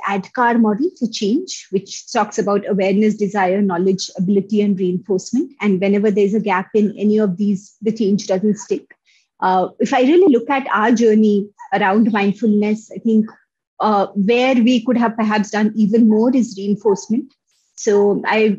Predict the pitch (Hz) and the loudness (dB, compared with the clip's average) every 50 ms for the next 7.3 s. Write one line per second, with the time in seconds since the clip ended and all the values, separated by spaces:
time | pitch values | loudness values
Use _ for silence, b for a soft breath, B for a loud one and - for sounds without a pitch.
0 | - 196 214 208 240 226 226 220 220 - 220 214 214 247 240 269 262 233 226 226 | -2 -2 0 0 2 2 0 0 -2 0 0 0 0 0 2 2 2 0 0 0
1 | 233 254 233 - - 262 233 214 247 208 196 208 214 220 - 226 226 226 208 214 | 0 -2 -2 0 2 2 2 2 2 2 2 0 0 -2 -2 0 0 0 2 2
2 | 220 214 214 208 220 214 214 - - 208 208 214 202 - - 214 202 240 220 208 | 2 2 2 2 2 0 0 -2 -4 -4 -4 -4 -4 -6 -6 -6 -4 -2 -2 -2
3 | 214 - 220 220 214 226 226 190 214 208 208 208 208 214 208 - - - - 190 | 0 0 2 2 2 2 0 0 0 0 0 0 0 -2 -4 -10 -14 -8 -6 -2
4 | 196 190 190 190 185 185 175 185 - - 220 208 196 220 214 220 - 269 254 254 | 0 0 0 0 0 -2 -4 -6 -4 -2 0 2 2 2 2 2 2 2 2 2
5 | 254 240 - - 254 240 226 226 226 226 226 214 226 226 226 - 254 233 220 226 | 2 -2 -4 -4 -2 0 2 2 4 2 2 2 2 0 -2 -2 -4 -4 -2 -2
6 | 247 220 226 233 214 208 220 202 214 220 220 - - 254 277 294 - - - - | -4 -2 0 0 0 0 0 0 0 -2 -2 -2 -2 -2 0 -2 -2 -4 -10 -10
7 | 143 147 - - 185 | -10 -10 -12 -16 -18